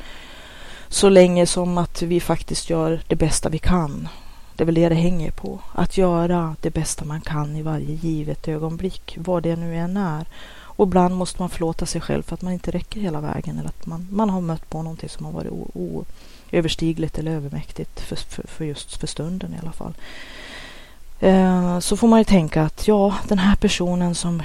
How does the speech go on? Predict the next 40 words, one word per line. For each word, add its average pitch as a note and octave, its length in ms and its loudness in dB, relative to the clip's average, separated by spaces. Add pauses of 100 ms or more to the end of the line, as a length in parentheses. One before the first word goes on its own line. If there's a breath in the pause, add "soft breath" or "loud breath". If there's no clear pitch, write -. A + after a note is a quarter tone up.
knuffar F#3 360 2
mig F3+ 140 4
hårt D#3+ 300 0
i F3 60 2
ryggen E3 380 -2
när D#3 100 -2
jag D#3 340 -2
försöker - 360 -4
kliva D#3+ 280 0
på - 120 -6
bussen D#3 340 -6
så - 100 -4
att - 120 -6
jag D3 120 -4
nästan - 560 -6
faller D#3 540 -4 (240)
och, D#3 300 -8
och D#3+ 140 -8
gör D#3+ 120 -6
mig E3 140 -2
illa, D#3+ 220 0 (560 loud breath)
eller - 120 0
kanske - 300 -2
till D#3+ 80 -6
och D#3+ 80 -6
med D3+ 100 -6
faller G3+ 280 -2
och F#3+ 60 -2
gör D#3+ 100 -4
mig D#3 120 -6
illa, D3+ 160 -6 (640 loud breath)
den F3+ 200 4
personen D#3+ 420 -2
kanske D#3 360 -4 (180 loud breath)
lever D3+ 320 -2
ett - 220 -4
riktigt - 640 -2
pissigt - 580 -6
liv G3 300 -2
nu. F3 340 -6